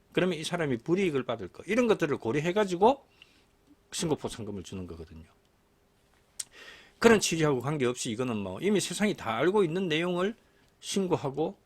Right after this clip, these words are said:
그 다음에 공익신고 인정하고, 법에도 근거도 없는데 이런 식으로 해가지고 인정을 해가지고는 오천-, 심지어는 다른 사건보다 막,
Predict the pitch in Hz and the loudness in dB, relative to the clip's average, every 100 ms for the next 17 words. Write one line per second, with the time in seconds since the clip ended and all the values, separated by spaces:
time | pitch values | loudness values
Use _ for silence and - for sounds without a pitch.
0 | _ _ - 143 147 156 170 - _ - | _ _ -4 -2 0 -2 -4 -10 _ -2
1 | 160 - 147 135 151 151 135 131 156 175 | -2 -2 -4 -4 -4 -4 -4 -4 -6 -6
2 | _ _ 135 151 143 110 117 143 123 117 | _ _ 4 6 4 2 0 2 2 0
3 | 123 139 160 - _ - 220 240 190 151 | -4 -6 -10 -10 _ -2 0 2 0 2
4 | 143 135 123 120 131 127 110 113 113 107 | 2 2 0 -2 -2 -2 -2 -6 -6 -6
5 | 101 156 - - 151 131 160 151 104 - | -4 -4 -4 -6 -4 -4 -2 -4 -6 -12
6 | _ _ _ _ - 131 180 196 - 185 | _ _ _ _ 0 2 4 0 -2 -4
7 | 196 202 175 120 110 | -2 0 2 2 -2